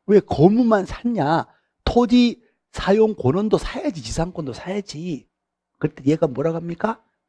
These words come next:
돈이 없다. <laughs> 돈이 없다. 건물이 워낙 입지가 좋고 내가 평소에 꿈꾸던 건물이라서 건물은 샀는데 밑에 있는 지상권 살 돈이 없다. 그래서 지상권은, 그쵸?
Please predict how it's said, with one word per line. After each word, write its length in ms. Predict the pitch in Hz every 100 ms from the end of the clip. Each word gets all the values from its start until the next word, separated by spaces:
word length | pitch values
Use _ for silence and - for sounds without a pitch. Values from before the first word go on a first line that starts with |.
| _
돈이 380 | - - 226 262
없다. 640 | 233 - 104 110 131 131
<laughs> 1300 | _ _ _ _ _ - 554 _ _ _ _ _ _
돈이 340 | - 269 285
없다. 520 | 240 - 104 117 151 - _ _
건물이 420 | - 180 226 233
워낙 420 | 214 254 247 233 -
입지가 420 | - 277 - 233 202
좋고 640 | - - - 175 214 196
내가 220 | 143 180
평소에 400 | 175 - 143 185
꿈꾸던 440 | - 247 233 220 220
건물이라서 720 | - 226 208 202 - 254 339 _ _ _ _ -
건물은 560 | 151 208 220 214 220
샀는데 640 | 208 190 196 196 196 190 - _ _ _ _ -
밑에 320 | 190 - 202
있는 200 | 196 170
지상권 520 | 165 208 240 254 220
살 180 | 185 175
돈이 320 | - 151 196
없다. 640 | 165 - 95 110 156 113 _ _
그래서 200 | - 147
지상권은, 840 | 131 - 175 160 160 202 160 170 120 - _ _
그쵸? 340 | 123 147 214